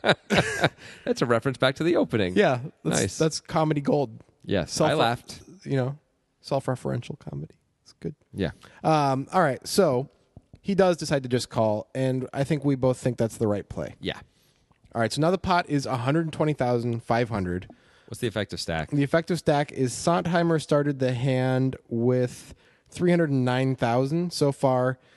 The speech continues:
Speaker 2: he's put in about sixty K.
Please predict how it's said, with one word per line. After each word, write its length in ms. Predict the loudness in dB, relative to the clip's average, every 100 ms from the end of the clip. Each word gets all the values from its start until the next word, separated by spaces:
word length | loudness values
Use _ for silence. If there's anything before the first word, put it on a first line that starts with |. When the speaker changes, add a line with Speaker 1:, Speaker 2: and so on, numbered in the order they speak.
| _ _
Speaker 2:
he's 320 | -4 0 0 -2
put 340 | 0 0 0 -4
in 520 | -2 0 0 0 -2 -6 _
about 840 | -8 -8 -12 _ -2 2 0 0
sixty 420 | -2 -2 -2 -2 -2
K. 240 | -2 -4